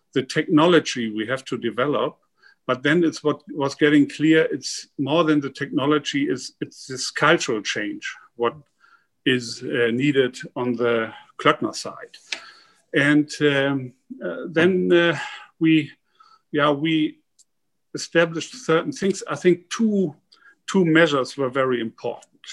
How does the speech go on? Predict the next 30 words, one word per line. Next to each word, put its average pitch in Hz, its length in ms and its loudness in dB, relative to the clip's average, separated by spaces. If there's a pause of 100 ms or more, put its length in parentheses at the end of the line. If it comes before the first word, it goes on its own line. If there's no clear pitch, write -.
(180)
Uh, 160 180 0
so, 143 420 4 (560)
uh, 147 180 4 (160)
one 180 340 4
issue 190 420 0
is 160 340 0
communication. 147 1000 0 (360)
And, 135 260 -6 (100)
um, 131 380 -2 (580)
uh, 143 220 2
especially 160 460 0
in 139 100 4
a 143 60 2
very 147 260 2
decentralized 147 960 -2
organization, 139 680 -4
it's - 220 -8
very 151 280 0
difficult 139 640 -2
for 120 380 -2
the 117 120 -8
C 123 260 -4
E 127 40 0
O, 143 200 4
for 123 260 -4
instance, - 260 -8
for 127 120 -4
myself, 123 480 -2
to 156 100 -8
communicate 147 720 2